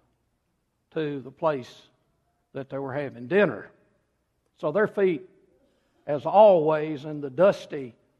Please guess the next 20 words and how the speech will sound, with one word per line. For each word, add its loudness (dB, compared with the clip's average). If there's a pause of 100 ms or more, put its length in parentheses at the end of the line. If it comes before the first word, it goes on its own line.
(300)
trails 2
and -12
streets -4 (640)
and -8
pathways, 2
their -8
feet -6 (920)
were -12
very 2
dusty 2
and -10
dirty. -6 (1040)
And -2
it 2
was -8
a -12
custom, -2
of -16
course, -4
for 0